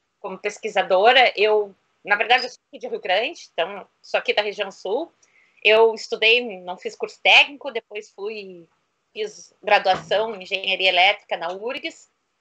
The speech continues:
e depois fiz mestrado em ciência da computação também, só que aí, em vez de ser no Instituto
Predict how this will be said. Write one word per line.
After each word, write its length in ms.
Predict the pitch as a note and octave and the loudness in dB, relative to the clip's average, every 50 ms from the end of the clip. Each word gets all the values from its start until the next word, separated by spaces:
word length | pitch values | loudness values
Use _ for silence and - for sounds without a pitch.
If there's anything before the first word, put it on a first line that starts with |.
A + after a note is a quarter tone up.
| _ _ | _ _
e 100 | - A#3+ | -10 -2
depois 380 | A#3 B3 B3 C4 B3 A#3 - - | 0 0 0 2 0 -2 -2 -6
fiz 140 | D4+ C4+ C4 | -10 -12 -10
mestrado 500 | C4 B3+ - _ C4 A#3 A#3 B3 B3 C4 | -10 -10 -8 _ 2 2 4 2 2 -2
em 140 | C4 B3+ C4 | -8 -16 -18
ciência 340 | - - A#3 A#3 - C4+ - | -20 -18 -18 -14 -14 -10 -10
da 80 | - | -8
computação 640 | - C4 A#3 - - C4+ C4+ - - A#3+ A#3+ C4 - | -8 -8 -8 -6 -6 -6 -6 -4 -4 -4 -4 -4 -4
também, 480 | - C#4+ B3 B3+ A#3 A3 A3 A#3 A#3+ | -6 -6 -4 -2 -2 0 0 -2 -2
só 180 | A#3+ - A3+ G#3+ | -2 -2 -4 -2
que 120 | - B3+ | -2 -2
aí, 240 | G#3+ G#3+ G#3 A3 A3+ | -2 -2 -2 -4 -6
em 120 | G#3 G3 | -8 -6
vez 180 | G3 G3+ F#3+ F#3+ | -8 -8 -8 -8
de 60 | - | -6
ser 100 | - G#3 | -6 -6
no 80 | G3+ G3+ | -6 -6
Instituto 360 | G#3+ - - - G3+ G3 | -10 -14 -12 -12 -12 -12